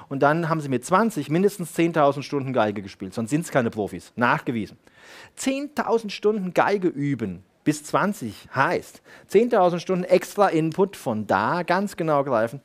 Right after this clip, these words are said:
nach da. Was können Sie bei Profi-Geigern nachweisen? Einige Zentimeter mehr Platz hier für die Finger der linken Hand.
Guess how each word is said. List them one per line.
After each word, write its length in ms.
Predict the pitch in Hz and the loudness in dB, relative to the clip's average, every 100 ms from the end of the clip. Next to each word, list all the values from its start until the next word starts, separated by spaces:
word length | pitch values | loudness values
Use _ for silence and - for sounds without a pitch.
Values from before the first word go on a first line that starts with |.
| - | -2
nach 360 | 123 127 135 | 2 2 2
da. 340 | - 147 85 76 - - - | 4 4 4 -4 -18 -18 -4
Was 200 | 131 - | -4 -2
können 160 | 147 | -6
Sie 120 | 143 135 | -4 -2
bei 120 | 120 | -2
Profi-Geigern 720 | 131 135 151 147 127 120 104 | 0 -2 0 2 2 2 0
nachweisen? 680 | 98 98 120 156 151 156 170 _ _ _ _ _ _ - - _ _ _ _ _ - | -2 -6 -4 -2 0 -2 -12 _ _ _ _ _ _ -20 -20 _ _ _ _ _ -2
Einige 340 | 160 196 185 | 2 4 2
Zentimeter 580 | 185 170 170 151 139 135 | 2 2 2 2 4 4
mehr 200 | 123 175 | 2 0
Platz 460 | 185 117 117 - - | 0 0 0 -4 -6
hier 320 | 160 101 113 | -2 -2 -4
für 120 | 135 | -4
die 100 | 120 | -6
Finger 160 | 135 123 | -2 -2
der 100 | 117 | 0
linken 240 | 117 104 | -2 -6
Hand. 260 | 95 - | -8 -12